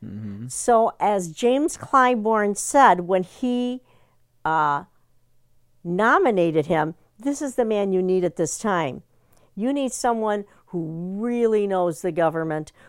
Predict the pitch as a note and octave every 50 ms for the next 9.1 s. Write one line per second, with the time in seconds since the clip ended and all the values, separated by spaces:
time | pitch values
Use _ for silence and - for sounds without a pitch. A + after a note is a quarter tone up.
0 | _ _ - G#3+ A3+ A3+ F3+ E3 - - G#3+ G3 F3+ E3+ F#3+ G#3+ G#3 - - G#3+
1 | G3+ G3 F3 - - - G3 F#3 F#3 F#3+ G3 - - - - - - - _ -
2 | A3 G#3 G3+ A3 A#3+ B3 C4+ C4+ C4 B3 A3+ G#3 G3 F3 C#3+ - - - F#3+ E3
3 | - - F3+ E3+ E3 F3+ F3+ - G3+ E3+ F3 G#3 C#4+ C5+ A#4+ G3 D#3+ C#3+ C#3 C#3
4 | C#3+ D#3+ F3+ G#3+ G3+ D#3+ - D#3+ - - - - - - _ _ _ _ _ _
5 | _ _ - E4+ G#4+ C#4+ E3 G#3 F#3 - - F3 D3+ C#3+ C#3+ D3+ E3+ F#3 F3+ D3+
6 | - - - - - - - - _ - - C#3 D3 D3 C3 B2 - C#3+ B2+ B2+
7 | B2+ A2+ - A2+ A2 G#2+ A2 A2 A2 A2+ G2+ - - - A2+ A2 G#2 - A2 G2+
8 | F#2+ F2+ F#2 F#2+ G2 G#2+ G#2 F#2 E2+ F#2+ G2 F#2+ - - A2 G2 - - - -
9 | -